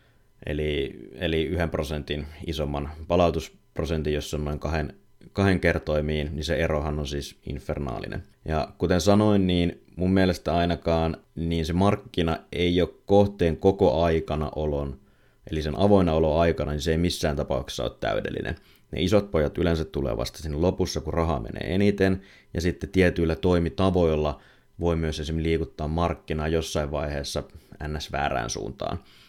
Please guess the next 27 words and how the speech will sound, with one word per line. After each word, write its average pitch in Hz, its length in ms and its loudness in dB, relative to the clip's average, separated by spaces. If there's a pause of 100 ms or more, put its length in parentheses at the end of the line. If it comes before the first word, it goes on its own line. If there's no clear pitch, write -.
(160)
Elikkä 73 500 -4
useinhan 78 400 -4
ihmiset 73 420 -4
saattaa 71 440 -4
toimia 76 460 -2 (160)
vaikka - 180 -4
samaan 92 440 4 (720)
aikaan, 76 600 0
eli 67 300 -4 (380)
joku 73 420 -4 (540)
vaikka 80 240 -4
kymmeneltä 76 500 -2
jättää 65 320 -4
aina 73 260 -2
vetonsa. 76 440 -2 (360)
Jos 76 160 -4
koet, 92 300 4
että - 120 -4
silloin 85 220 2
vedetään 76 460 0
väärin, 101 340 2
niin 92 80 2
sit 92 160 -2
sun 87 160 2
kannattaa 78 440 0
ehkä 76 240 -2
vetää 76 380 0